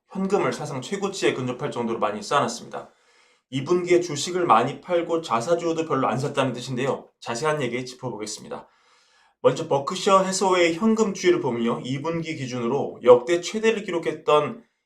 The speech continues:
이십일 년 삼 분기에 필적할 만큼 많이 올라온 걸 알 수 있습니다. 이 분기 말 기준으로 현금 잔고만 무려 천사백칠십억 달러,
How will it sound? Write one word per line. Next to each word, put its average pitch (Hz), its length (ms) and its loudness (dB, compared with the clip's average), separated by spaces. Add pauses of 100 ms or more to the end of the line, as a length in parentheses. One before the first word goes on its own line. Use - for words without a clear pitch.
(200)
이십일 151 320 -4
년 147 80 4
삼 214 240 -2
분기에 160 340 2
필적할 175 460 -4
만큼 117 480 -2
많이 127 240 4
올라온 135 340 4
걸 113 120 2
알 110 100 0
수 - 140 -8
있습니다. - 440 -12 (460)
이 139 120 -8
분기 170 320 2
말 160 520 6
기준으로 131 400 -4
현금 196 360 0
잔고만 131 540 2
무려 120 300 4
천사백칠십억 196 1000 -2
달러, - 440 -2